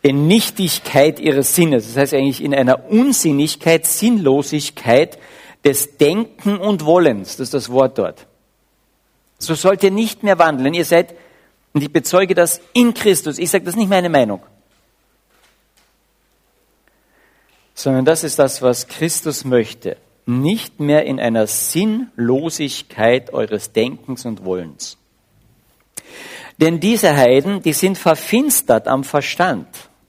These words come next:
Ein dunkler Verstand. Wo kannst du dich orientieren? Wenn's ganz finster ist? Man dreht dich zwei, dreimal im Kreis, du hast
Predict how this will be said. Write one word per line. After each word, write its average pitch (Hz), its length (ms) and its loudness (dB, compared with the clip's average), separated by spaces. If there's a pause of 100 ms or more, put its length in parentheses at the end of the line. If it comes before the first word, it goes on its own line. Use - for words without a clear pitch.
(920)
Ein 131 240 -4
dunkler 190 420 2
Verstand. 170 920 0 (1700)
Wo 139 120 2
kannst 151 420 -2
du 151 40 -2
dich 143 220 -4
orientieren? 143 720 -2 (1600)
Wenn's 113 160 -10
ganz 185 260 -2
finster 190 360 -8
ist? - 240 -14 (560)
Man 120 140 -4
dreht 147 200 -2
dich 143 120 -8
zwei, 147 180 2
dreimal 139 260 0
im 127 120 -2
Kreis, 123 360 -2
du 127 60 -6
hast - 180 -8